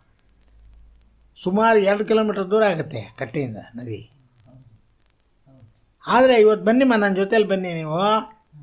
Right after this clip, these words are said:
ಅರ್ಧ ಕಿಲೋಮೀಟ್ರಲ್ಲೇ ಬಂದ್ಬಿಡ್ತಾಳೆ ಎಲ್ಲ ಗಂಗಾದೇವಿ, ಎಲ್ಲರೂ ಕೊಟ್ಟು ಬರ್ರಿ ಅಂದ್ರೆ ಜೊತೆಗೆ ಬಂದಿದ್ರು.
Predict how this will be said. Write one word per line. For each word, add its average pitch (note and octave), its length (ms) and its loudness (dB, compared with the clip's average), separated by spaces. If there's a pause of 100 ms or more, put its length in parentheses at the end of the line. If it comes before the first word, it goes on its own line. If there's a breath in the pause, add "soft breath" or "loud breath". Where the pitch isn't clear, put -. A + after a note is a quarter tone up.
(420)
ಅರ್ಧ D3 300 -6
ಕಿಲೋಮೀಟ್ರಲ್ಲೇ G3 680 -2
ಬಂದ್ಬಿಡ್ತಾಳೆ C#3+ 560 -8
ಎಲ್ಲ A2 100 -12
ಗಂಗಾದೇವಿ, C3+ 600 -8
ಎಲ್ಲರೂ C#3+ 280 -6
ಕೊಟ್ಟು C#3+ 220 -14
ಬರ್ರಿ B2+ 240 -14
ಅಂದ್ರೆ C3+ 220 -18
ಜೊತೆಗೆ F4 300 -16
ಬಂದಿದ್ರು. - 420 -16